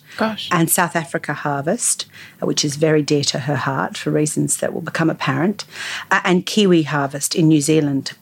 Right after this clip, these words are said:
Speaker 2: You know, it's interesting. As of two thousand nineteen, eleven percent of the population in South Africa, uh, had food insecurity. It's a
Speaker 1: Gosh.
Speaker 2: staggering number of people,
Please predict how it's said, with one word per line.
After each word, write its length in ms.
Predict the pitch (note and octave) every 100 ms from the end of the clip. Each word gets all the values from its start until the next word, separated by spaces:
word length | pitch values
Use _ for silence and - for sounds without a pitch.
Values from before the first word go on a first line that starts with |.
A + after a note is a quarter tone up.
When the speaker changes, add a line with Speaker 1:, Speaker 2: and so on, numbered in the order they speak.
| _ - -
Speaker 2:
You 60 |
know, 100 | A#3+
it's 260 | G#3 G#3 -
interesting. 640 | - B3+ - F#3 D3+ - _ _ - - -
As 180 | G#3+ A#3
of 240 | G#3+ F3+
two 160 | - G3
thousand 380 | F3+ E3+ E3 D#3+
nineteen, 840 | D#3 D#3 - E3+ D3+ C#3+ E3+ G3 - - -
eleven 560 | F#3 F#3 G#3+ G#3+ G#3+ G#3
percent 640 | F#3 - F3+ D#3+ - -
of 180 | - D#3+
the 80 | D#3+
population 680 | - - E3 D#3+ D#3+ - D#3
in 80 | D#3+
South 280 | - D3+ D#3+
Africa, 640 | D3+ E3 - D#3 - - - - - - -
uh, 140 | D#3
had 200 | D#3+ D#3
food 300 | - E3 D#3
insecurity. 800 | D3+ - - D#3+ D3+ - - - - -
It's 140 | - -
a 60 |
Speaker 1:
Gosh. 120 | F3+ -
Speaker 2:
staggering 720 | - - G3+ G3+ F#3 E3 D#3
number 300 | D3+ D3+ D3+
of 120 | -
people, 340 | - D#3+ D#3